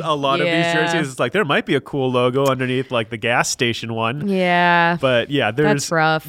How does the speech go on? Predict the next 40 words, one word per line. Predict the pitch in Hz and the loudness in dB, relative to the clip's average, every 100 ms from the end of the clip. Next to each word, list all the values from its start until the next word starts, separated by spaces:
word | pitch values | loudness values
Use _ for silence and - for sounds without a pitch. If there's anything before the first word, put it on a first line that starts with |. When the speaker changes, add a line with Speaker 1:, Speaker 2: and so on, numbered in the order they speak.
| 147 | -4
Speaker 1:
there's | 160 151 | -2 0
Speaker 2:
But | 233 247 | -2 -4
you | |
gotta | 208 247 247 | 0 2 2
want | 190 185 190 | 2 2 2
them | 190 170 | 0 -2
to | 160 | -4
play, | - 170 160 156 | 0 2 2 0
so | - 156 | -4 -6
it's | - | -4
like | 170 151 | -2 0
Speaker 1:
Yeah, | 247 214 180 | 2 2 4
yeah, | 170 160 143 | 4 4 4
yeah. | 131 123 117 | 2 0 0
And | 180 | 0
that's | 190 190 | 0 0
how, | 190 | 0
and | 170 160 | -2 -2
they, | 160 - | -2 -2
that's | 147 147 | -4 -2
how | 156 151 | 0 0
they | 147 | 0
hack | 160 160 | 0 -2
it. | 123 | -4
That's | 117 | -4
how | - 131 | -4 -4
they | 135 | -4
make | 131 143 | -4 -6
it. | 104 - | -6 -6
It, | 120 170 | -4 0
Speaker 2:
Mm-hmm. | 180 175 | 2 4
Speaker 1:
the, | 170 165 147 - | 4 2 -2 -6
for, | - 139 131 | 2 4 2
for | - 135 | 0 0
women's | 123 127 139 123 | 2 0 -2 2
hockey, | 131 123 135 127 | 2 2 0 -2
it's | 127 - | -2 -6
very | 113 120 120 | -2 0 0
similar | - 120 120 | 0 -2 -2
to | 113 - 120 113 110 | -2 -4 -2 -2 -4